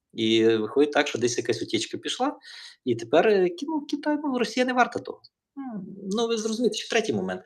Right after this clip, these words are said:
Якщо би таке сталося, ну, є речі, які від нас не залежать від України,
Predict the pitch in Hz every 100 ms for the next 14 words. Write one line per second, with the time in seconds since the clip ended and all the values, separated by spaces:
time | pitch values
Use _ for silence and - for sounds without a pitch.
0 | - - - 139 - 247 226 196 220 214
1 | - 131 101 110 - 202 285 254 240 240
2 | 226 202 196 190 196 185 180 202 226 -
3 | 104 - 90